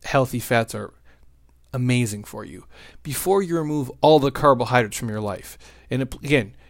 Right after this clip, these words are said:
carbohydrates, you guys, are the most e-, easily available energy source for the body. You do not have to go life without them. You can. There is no essential carbohydrate, but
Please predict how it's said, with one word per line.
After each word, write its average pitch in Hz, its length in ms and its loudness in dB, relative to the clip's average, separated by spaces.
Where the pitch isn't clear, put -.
carbohydrates, 151 560 0
you 123 60 -6
guys, 113 380 -2
are 127 100 0
the 120 80 0
most 123 400 -4
e-, - 120 -18
easily 160 420 -2
available 131 460 0
energy 123 260 -4
source 120 300 -4
for - 140 -12
the 107 60 -10
body. 110 460 -4
You 123 100 -6
do 127 120 -4
not 147 240 0
have 139 240 -2
to 120 100 -8
go 123 200 -4
life 123 320 0
without 139 280 2
them. 107 120 -10
You 131 140 -8
can. 175 480 -2
There 120 140 -8
is 135 180 -4
no 139 160 -2
essential 127 360 -6
carbohydrate, 131 600 -2
but 127 160 -2